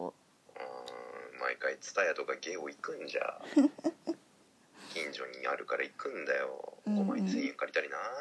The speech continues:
Speaker 2: うんうん。<laughs> そうね。そういう感じらしいです。
Speaker 1: 多分そ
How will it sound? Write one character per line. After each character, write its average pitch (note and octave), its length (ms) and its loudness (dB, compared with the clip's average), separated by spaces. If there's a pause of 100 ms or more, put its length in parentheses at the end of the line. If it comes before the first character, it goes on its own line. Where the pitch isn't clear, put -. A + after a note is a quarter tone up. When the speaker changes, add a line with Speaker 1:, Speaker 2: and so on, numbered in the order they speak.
(200)
Speaker 2:
う G#3 40 4
ん G3+ 200 4
う G3+ 80 0
ん。 G3 280 2
<laughs> B3+ 40 -2 (2750)
そ - 180 0
う C#4+ 80 -2
ね。 C4+ 300 2 (200)
そ - 200 2
う - 20 10
い F#3 80 6
う F#3 60 0
感 F3+ 260 2
じ - 360 -4 (760)
ら G3 140 6
し - 180 4
い - 20 8
で - 140 0
す。 - 100 0
Speaker 1:
多 - 0 -
分 - 0 -
そ - 0 -